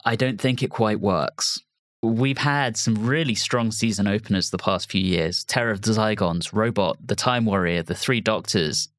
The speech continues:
And this just doesn't stand up to any of those. There are moments I like. I do like the core concept of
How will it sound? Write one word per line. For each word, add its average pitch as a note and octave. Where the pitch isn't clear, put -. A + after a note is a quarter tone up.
And B2
this D#3+
just -
doesn't B2
stand B2
up C3+
to G2+
any C3
of G#2
those. -
There C#4
are C4
moments B2
I G#2+
like. E2+
I A2+
do C3
like B2
the G2+
core G2+
concept -
of F2+